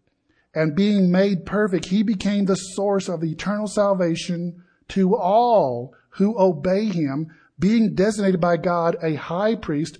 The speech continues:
after the order of Melchizedek. Even Jesus didn't claim the high priesthood for himself. He was appointed to it by God the Father,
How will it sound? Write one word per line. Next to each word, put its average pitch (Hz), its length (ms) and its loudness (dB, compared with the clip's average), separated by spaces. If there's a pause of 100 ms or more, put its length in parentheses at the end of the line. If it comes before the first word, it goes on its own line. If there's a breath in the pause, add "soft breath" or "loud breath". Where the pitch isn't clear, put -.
after 165 440 -6 (220 loud breath)
the 226 120 -4
order 151 420 -2 (120 loud breath)
of 151 220 -4
Melchizedek. 185 760 -6 (520)
Even 269 320 4
Jesus 196 640 4
didn't 170 320 2
claim 196 340 2
the 165 100 0
high 170 200 0
priesthood 185 420 0
for 151 180 -2
himself. 226 720 0 (640)
He 208 160 2
was 233 160 4
appointed 247 580 2
to 180 180 4
it 185 240 -2
by 208 240 2
God 202 320 0
the 196 80 -2
Father, 208 540 -4